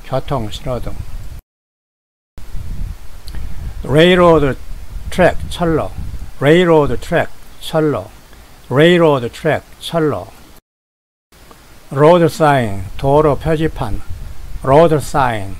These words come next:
도로 표지판, 로드 사인, 도로 표지판. 스탑 사인,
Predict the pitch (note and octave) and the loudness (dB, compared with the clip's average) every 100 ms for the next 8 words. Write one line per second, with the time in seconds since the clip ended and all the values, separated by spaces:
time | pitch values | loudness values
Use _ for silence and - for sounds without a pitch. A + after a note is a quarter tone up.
0 | - - C3+ C#3+ C#3+ B2 D#3+ D3+ C#3+ A#2 | -6 -4 -2 0 0 -2 -2 -2 -2 -4
1 | G2 F#2+ - - - - - C3+ D#3 D#3 | -8 -8 -10 -8 -10 -10 -4 2 4 4
2 | C#3+ - C#3 A#2+ F#2+ F#2+ - - - C3+ | 0 0 0 0 -2 -8 -8 -6 -2 0
3 | C#3 B2 - D3+ D3 - A#2+ - - - | 2 0 0 -2 -4 -6 -6 -6 -8 -12
4 | _ _ _ _ _ _ _ - - - | _ _ _ _ _ _ _ -10 -10 -8
5 | - - - - F#3 - - D#3 D3+ A#2+ | -8 -8 -8 0 0 0 -2 0 2 0
6 | G#2+ | -4